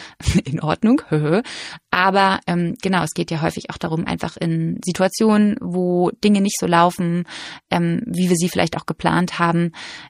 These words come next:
ähm, einfach flexibel zu bleiben und dann nicht komplett irgendwie, ja, in, in eine innere Unruhe zu gehen. Und, ähm, es ist natürlich sehr naheliegend,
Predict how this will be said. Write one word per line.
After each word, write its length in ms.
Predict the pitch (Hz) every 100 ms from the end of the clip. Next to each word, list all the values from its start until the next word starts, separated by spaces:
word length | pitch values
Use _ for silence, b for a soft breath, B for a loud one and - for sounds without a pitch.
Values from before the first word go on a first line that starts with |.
| -
ähm, 260 | 175 165 165 - 285 - _ -
einfach 400 | 175 165 - -
flexibel 480 | - 180 - 180 160
zu 160 | - 151
bleiben 480 | 143 151 156 156 - _
und 140 | 165 175
dann 120 | 170
nicht 200 | 175 -
komplett 460 | 170 160 165 160 -
irgendwie, 580 | 160 160 160 160 160 160 - _ _ _
ja, 240 | 165 147 - _ _ _ _ _
in, 460 | - 160 156 156 - _ _ _
in 120 | 170 151
eine 180 | 165
innere 280 | - 175 160
Unruhe 500 | 151 180 160 147 147
zu 140 | - 127
gehen. 340 | - 107 - _ - B B B B B B
Und, 420 | 170 170 170 170 175
ähm, 460 | 170 170 170 165 - -
es 160 | 185 185
ist 140 | 208
natürlich 300 | 220 196 190 -
sehr 160 | 175
naheliegend, 800 | 170 170 180 160 147 160 214